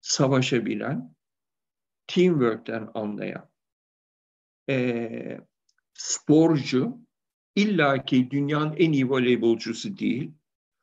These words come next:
ama bütün bu özelliklere sahip, kendine gü-, güven-, güvenmeye hazır üç bin tane genç kızımızı yetiştirdiğimizi düşünüyorum. Bütün değerleriyle birlikte.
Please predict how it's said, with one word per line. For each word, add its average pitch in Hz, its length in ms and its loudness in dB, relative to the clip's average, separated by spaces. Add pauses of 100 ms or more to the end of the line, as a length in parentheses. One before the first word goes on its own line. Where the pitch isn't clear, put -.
(160)
ama 139 260 -2
bütün 208 400 -2
bu 139 400 -6
özelliklere 120 840 -4
sahip, 143 560 -4
kendine 139 540 -4
gü-, 127 500 -6
güven-, 127 460 -4 (220)
güvenmeye 131 580 0
hazır 131 600 -4 (360)
üç 202 240 -4
bin 123 180 -2
tane 123 320 -6
genç 113 300 -8
kızımızı 95 460 -12
yetiştirdiğimizi - 920 -20
düşünüyorum. - 420 -14
Bütün 165 300 0
değerleriyle 95 760 -2
birlikte. 65 240 -20